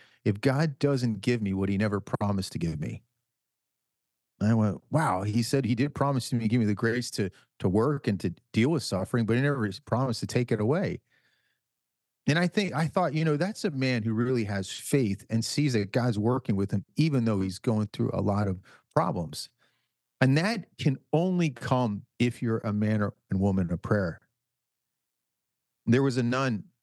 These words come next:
uh, who worked with Mother Teresa in her order early in Mother Teresa's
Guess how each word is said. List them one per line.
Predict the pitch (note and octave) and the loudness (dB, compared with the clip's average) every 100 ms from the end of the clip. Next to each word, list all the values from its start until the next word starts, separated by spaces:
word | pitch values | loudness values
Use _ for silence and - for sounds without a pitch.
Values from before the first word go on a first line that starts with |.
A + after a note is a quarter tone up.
| _ _ _ F#2+ | _ _ _ -2
uh, | F#2+ | 0
who | F#2+ G2+ | 2 2
worked | G#2+ A2 | 2 0
with | G#2+ | 0
Mother | G#2 G2+ | 2 0
Teresa | - A2+ A#2 - F2 F2+ - | -2 -2 -2 -2 -4 -6 -4
in | F#2+ | -2
her | G2 | 0
order | G#2 A#2+ G2+ E2 - _ _ _ _ G#2+ | 2 0 0 -4 -10 _ _ _ _ 0
early | A2 A2+ G2+ | 2 2 0
in | F#2+ F#2 _ _ _ | -2 -6 _ _ _
Mother | G#2+ G#2+ | 0 0
Teresa's | - - G#2+ G2+ G#2 F#2 - | 0 -2 -2 0 -2 -2 -6